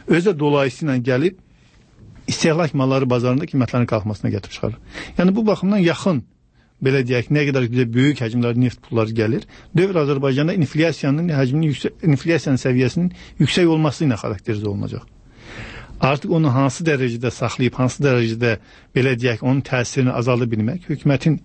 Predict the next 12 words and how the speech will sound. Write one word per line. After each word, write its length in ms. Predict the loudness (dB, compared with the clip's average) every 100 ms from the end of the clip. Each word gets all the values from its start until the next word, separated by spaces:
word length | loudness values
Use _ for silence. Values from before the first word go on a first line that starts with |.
| -6
fəaliyyətindən 480 | -2 -2 -2 0 -2 0
asılıdır. 340 | 0 2 0 -2 -16 -16 -4 0
Və 100 | 0
burada 180 | 2 2
mən 220 | 2 2
yalnız 240 | 0 -2 -2
böyük 180 | -2 0 -2
neft 180 | -2 -4
pullarının 380 | 0 2 2 0
gəlməsini 480 | 0 0 -2 -2
bir 140 | -4 -2 0
amil 160 | 0